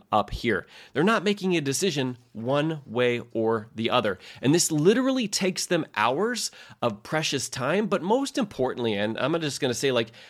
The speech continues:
the, the things that we have going on in our head, this is a lot that we teach inside of our life coach schools, the things that are, we have going on in our head,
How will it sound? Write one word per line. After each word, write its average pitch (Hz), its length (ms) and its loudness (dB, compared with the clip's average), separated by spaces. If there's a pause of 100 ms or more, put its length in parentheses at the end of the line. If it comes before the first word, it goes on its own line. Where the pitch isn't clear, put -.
(200)
the, 139 280 2
the 135 160 0
things 247 280 0
that 269 100 -2
we 170 80 -2
have 143 200 -2
going 135 220 2
on 123 160 2
in 110 80 -2
our 98 80 0
head, 104 240 -2
this 135 140 -8
is 196 100 -4
a 190 60 -2
lot 120 280 0
that 113 80 -6
we 117 80 -4
teach 117 240 -8
inside 110 220 -4
of 101 80 -2
our 104 80 0
life 110 180 0
coach 113 180 -2
schools, 113 260 -4
the 151 100 -4
things 262 240 -2
that 285 100 0
are, 196 80 4
we 147 140 -2
have 143 240 -2
going 143 160 2
on 131 160 2
in 117 80 0
our 107 100 2
head, 113 340 0